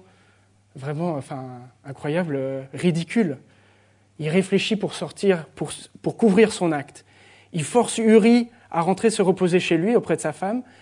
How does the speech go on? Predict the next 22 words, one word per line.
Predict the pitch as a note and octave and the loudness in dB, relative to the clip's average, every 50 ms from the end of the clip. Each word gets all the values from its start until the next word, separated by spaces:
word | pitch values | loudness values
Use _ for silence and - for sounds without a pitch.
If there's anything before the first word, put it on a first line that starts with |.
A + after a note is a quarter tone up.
| - - _ - | -20 -16 _ -2
mais | E3 F#3+ - A3 | 0 0 4 4
Uri | G#3 G#3 G#3+ A#3 | 4 6 4 4
préfère | G#3+ - G#3 G3 - G3+ F3+ | 2 0 -4 -2 -2 -2 0
dormir | E3+ G3 F#3 F#3 G3 G3 G3 | 2 2 2 2 2 2 0
chez | - - G3 | 0 0 2
les | F3 F3 E3 | 2 2 2
gardes. | E3 D#3 D3 C3 C3 C#3 - _ _ _ _ _ _ _ _ _ _ _ _ _ _ _ _ _ _ _ _ _ _ _ _ _ _ - | 2 2 0 -2 -6 -12 -18 _ _ _ _ _ _ _ _ _ _ _ _ _ _ _ _ _ _ _ _ _ _ _ _ _ _ 0
Uri | F3 F3+ F3 G3+ A3 G#3 | 2 2 4 4 6 6
est | F3 C3+ - - | 4 4 2 -2
intègre | - F3 E3+ - F#3 F3+ E3 D3 C#3+ - - - _ _ _ - | -8 -8 -6 -4 -2 -2 -2 -2 -4 -10 -14 -20 _ _ _ -8
et | D3+ D#3 | -6 -2
loyal. | D#3 D3+ D3+ D3 C#3+ C3+ C3 C3 C3 - _ _ _ _ _ _ _ _ _ _ _ _ _ _ _ _ _ _ _ _ _ _ _ _ _ _ _ _ _ _ _ _ _ _ _ _ _ _ _ _ - | -2 0 0 0 -2 -2 -4 -10 -12 -14 _ _ _ _ _ _ _ _ _ _ _ _ _ _ _ _ _ _ _ _ _ _ _ _ _ _ _ _ _ _ _ _ _ _ _ _ _ _ _ _ -8
Il | D#3 D3 D3 | -4 -2 -2
est | D3+ | 0
solidaire | - - G3+ F#3+ G3 F#3+ F#3+ G3+ G3+ | 2 4 4 4 4 4 2 2 0
de | F#3+ F3+ | 0 -2
ses | E3 - E3+ | -4 -4 -8
camarades | C#3+ - D#3+ D#3+ D3+ D3 D#3+ F#3 F#3+ F#3+ | -6 -6 -4 -4 -2 -2 -2 -2 -4 -4
qui | - F3+ | -8 -8
sont | D#3+ - - | -8 -8 -8
en | D3 C#3+ C3+ | -8 -8 -8
guerre, | C3 C#3 D3+ F#3 | -8 -8 -10 -10